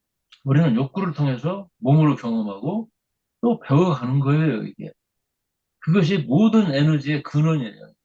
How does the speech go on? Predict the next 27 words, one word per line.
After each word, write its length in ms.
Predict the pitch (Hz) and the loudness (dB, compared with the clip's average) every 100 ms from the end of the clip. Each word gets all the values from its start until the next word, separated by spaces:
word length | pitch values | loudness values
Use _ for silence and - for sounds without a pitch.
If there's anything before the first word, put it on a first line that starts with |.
| _ _ _ _ _ _ _ _ - | _ _ _ _ _ _ _ _ -6
그래서 220 | 190 143 | -4 0
저는 160 | 175 | -2
끊임없이 460 | 147 247 277 254 156 | -2 0 0 -2 -6
묻습니다. 520 | 147 143 156 139 135 _ _ _ _ _ _ _ _ _ _ _ _ | -12 -10 -10 -12 -14 _ _ _ _ _ _ _ _ _ _ _ _
뭘 240 | - 135 120 | 0 0 0
좋아하시냐고. 760 | - 120 113 - 104 - - _ _ _ _ _ _ _ _ _ _ - | -2 -2 -2 -4 -14 -14 -20 _ _ _ _ _ _ _ _ _ _ -2
아, 120 | 180 | 0
내가 280 | 156 185 190 | 2 2 0
정말 460 | - 180 254 294 - | -2 -2 2 0 -2
조-, 140 | 170 _ _ _ _ _ | -8 _ _ _ _ _
좋아하는 460 | 180 208 202 196 | 0 2 2 -2
거 200 | 165 139 | -2 -2
열심히 300 | 160 - 202 | -2 -4 -4
하고, 420 | 170 175 151 127 - _ _ _ _ - | -2 -2 -4 -8 -10 _ _ _ _ -6
내가 240 | 156 202 | -2 0
원하는 400 | 170 160 196 196 | 2 0 -2 -4
걸 120 | 180 160 | -8 -10
성취하기 420 | 202 214 202 185 | -10 -8 -6 -4
위해서 200 | 160 151 | -4 -4
열심히 320 | 180 190 185 | -4 -4 -2
살고, 400 | 180 185 156 - _ _ _ | -2 -2 -6 -10 _ _ _
아, 160 | 185 - | -6 -4
그러면, 460 | 190 214 190 143 - _ _ | -2 -2 -4 -8 -12 _ _
그런 220 | - 220 | -6 -4
사람들은 500 | 196 202 190 190 208 214 _ _ _ - | -2 -4 -4 -4 -6 -8 _ _ _ -6
인생이 480 | 180 180 180 160 139 | -2 0 -2 -2 -4
건강해요. 540 | 151 170 156 117 101 | 0 2 2 0 -6